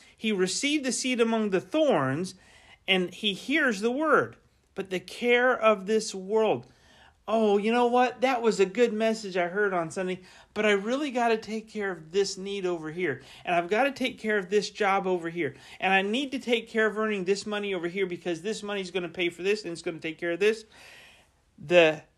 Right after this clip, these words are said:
care of this world and the deceitfulness of riches choke the word. Don't let your heart become skeptical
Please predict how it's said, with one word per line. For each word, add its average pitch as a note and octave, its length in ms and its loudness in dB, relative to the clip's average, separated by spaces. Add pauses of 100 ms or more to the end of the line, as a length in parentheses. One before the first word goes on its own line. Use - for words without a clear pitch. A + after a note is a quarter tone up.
(300)
care A3 680 2
of G3+ 200 0
this G3+ 260 0
world D#3+ 500 0
and D3+ 160 -6
the C#3+ 60 -2
deceitfulness D#3+ 760 -6
of D3+ 100 -10
riches D3 420 -6
choke C#3+ 420 -4
the C#3+ 100 -8
word. B2+ 340 -8 (680)
Don't B3+ 500 0
let F#3+ 480 0
your E3+ 520 0
heart E3 540 0
become D3+ 440 -8
skeptical C#3 960 -6